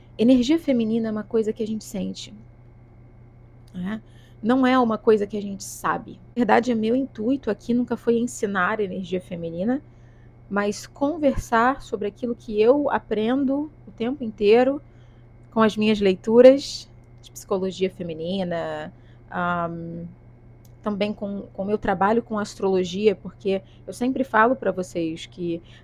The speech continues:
as energias, as polaridades feminina e masculina, elas são uma base da astrologia, né?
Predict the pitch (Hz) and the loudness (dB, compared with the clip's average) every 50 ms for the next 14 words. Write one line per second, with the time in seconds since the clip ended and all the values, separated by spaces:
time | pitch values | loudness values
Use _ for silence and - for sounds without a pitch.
0 | - - 190 190 190 220 220 214 196 185 175 214 254 269 254 214 190 190 180 - | -2 0 0 2 2 2 2 0 -2 -4 0 2 4 6 6 6 4 0 -6 -6
1 | - 208 208 202 196 180 180 180 190 208 226 196 - - - 196 190 185 185 190 | -4 -2 0 2 2 2 2 2 0 0 0 -2 -6 -8 -6 -6 -6 -4 -4 -4
2 | 185 180 175 175 - - - 170 170 190 220 233 220 196 190 190 - - - - | -4 -4 -4 -6 -6 -6 -6 -6 -4 -2 -2 -4 -2 -4 -4 -6 -6 -12 -16 -10
3 | - 226 233 240 254 208 175 196 196 208 220 214 185 170 165 165 165 - - - | -6 -4 -2 -2 -4 -2 0 0 2 2 2 0 -2 -6 -8 -10 -10 -10 -16 -20
4 | - - - - - - - - 175 175 175 - - - 180 175 175 175 170 160 | -20 -20 -20 -20 -20 -20 -4 0 2 2 2 0 -2 -2 0 0 0 0 -2 -4
5 | 156 156 156 151 165 - - - - - - - - - - - 170 170 160 170 | -4 -4 -4 -4 -6 -12 -20 -20 -20 -20 -20 -20 -20 -20 -20 -18 -14 -10 -4 -2
6 | 233 247 269 | -2 -2 -2